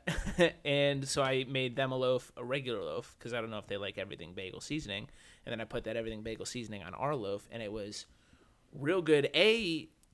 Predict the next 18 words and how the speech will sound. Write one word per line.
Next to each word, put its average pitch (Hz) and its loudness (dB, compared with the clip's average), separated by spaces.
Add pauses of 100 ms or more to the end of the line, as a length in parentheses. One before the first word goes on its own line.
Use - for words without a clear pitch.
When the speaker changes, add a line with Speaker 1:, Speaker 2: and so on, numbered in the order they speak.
(260)
Speaker 2:
with 143 4
some 135 -4
cream 175 2
cheese 127 -4
on 110 -4
it, 101 -8
but 120 -2
B, 151 2
as, 139 2 (440)
uh, 120 -2
grilled 135 0
cheese. - -4 (140)
And 127 -6
we 127 -4
turned 135 0
it 127 -2
into, 123 -2
like, 113 -4